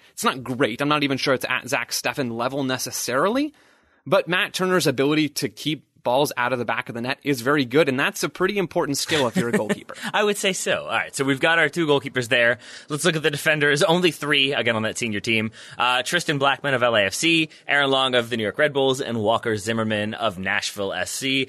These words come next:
Speaker 2: Zimmerman and Long, obviously, with a, a few caps between them. Tristan Blackman, uh, his debut here, hoping to get his debut.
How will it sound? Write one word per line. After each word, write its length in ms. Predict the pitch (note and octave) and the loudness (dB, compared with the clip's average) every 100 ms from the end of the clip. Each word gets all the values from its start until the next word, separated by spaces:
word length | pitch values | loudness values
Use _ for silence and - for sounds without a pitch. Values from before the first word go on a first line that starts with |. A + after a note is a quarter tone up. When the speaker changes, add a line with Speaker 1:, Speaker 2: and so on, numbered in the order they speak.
| - - | -8 -12
Speaker 2:
Zimmerman 500 | A2 E3 D#3+ D#3 D3 | -2 2 4 4 2
and 280 | A#2+ B2+ A#2+ | 2 0 2
Long, 260 | A#2 A2+ | 2 2
obviously, 380 | A2 G#2+ G#2+ A2 | 2 0 -2 -4
with 240 | G2+ G2+ - | -2 -4 -2
a, 260 | F#2+ G2 | -4 -2
a 60 | A#2 | -4
few 180 | C#3 B2+ | -2 -2
caps 340 | B2 A2 - | -2 -4 -6
between 340 | A2 - F#3+ E3 | -12 -2 0 2
them. 260 | A#2+ G#2+ G2+ - _ | 2 0 -4 -12 _
Tristan 320 | - F3+ - | -4 -2 0
Blackman, 540 | D#3 D#3 C#3+ D3 A#2 A#2 | 0 0 0 -2 -2 -2
uh, 220 | A2 A2 | 0 0
his 220 | B2 B2+ | 0 -2
debut 440 | A2+ C3+ C3 C3 C3+ | 0 0 2 2 2
here, 300 | A#2 G#2+ G#2 | 2 2 2
hoping 260 | B2 B2 | 0 -2
to 60 | G#2 | -4
get 140 | G2+ | -4
his 140 | G2+ F2+ | -6 -4
debut. 560 | G#2 F#2+ G2 F#2+ F#2 | -2 -2 -2 -2 -4